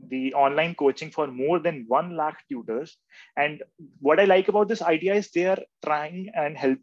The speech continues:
uh, helping tutors who actually do not want to, like, you know, build a big edtech company for them. They can just, uh, at a personal level, start their own business online and reach out to students virtually, uh,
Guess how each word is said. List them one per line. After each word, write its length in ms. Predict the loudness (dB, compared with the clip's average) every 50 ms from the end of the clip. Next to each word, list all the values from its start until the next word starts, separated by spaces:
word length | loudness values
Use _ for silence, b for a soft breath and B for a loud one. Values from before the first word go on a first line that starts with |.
| _ -4
uh, 200 | 0 0 2 2
helping 460 | 2 0 -2 -4 -2 -4 -4 -4 -6 -8 _ _ _ _ _ _ _ _ 2
tutors 400 | 2 2 4 4 4 4 2 2
who 280 | 0 -2 -2 0 0
actually 360 | 0 -2 -2 -4 -4 -6 -4 -4
do 120 | -2 -2 0
not 140 | 0 0 0
want 240 | 0 0 0 0
to, 80 | 0 0
like, 180 | 0 -2 -6 -8
you 160 | -12 -10 -8 -6
know, 100 | -6 -6
build 380 | -8 -4 0 2 2 4 4
a 60 | 2
big 220 | 0 2 2 2 2 0
edtech 380 | -4 -4 -4 -4 -4 -6 -2 -2
company 340 | -2 -4 -4 -6 -14 -10
for 140 | -8 -6 -6
them. 200 | -4 -4 -6 -6 _ _ B B B B B -2
They 160 | 2 2 2
can 220 | 4 2 0 2
just, 340 | 2 0 0 -2 -4 -10 _ _ _ -4
uh, 240 | -2 0 0 0 0
at 200 | 0 0 0 0
a 40 | 0
personal 420 | 0 0 -2 -2 -2 -6 -6 -4
level, 180 | -4 -4 -4 -6
start 360 | -6 -4 -2 -2 -2 -2 -2
their 180 | -4 -4 -2
own 180 | -4 -6 -6 -6
business 340 | -6 -6 -6 -6 -10 -12 -8 -4
online 440 | -4 -4 -2 -4 -4 -6 -8 -10 _ _ b b b b
and 180 | -2 -2 -2 -2
reach 200 | -4 -4 -4 -2
out 180 | -2 -2 -2 -2
to 60 | -4 -4
students 640 | -4 -4 -4 -4 -4 -6 -8 -10 -14 -20 -20 _ _ _ 0
virtually, 580 | 2 2 2 2 0 -2 -2 -2 -4 -8 -10 _ -10 -4 0
uh, 220 | 2 2 2 2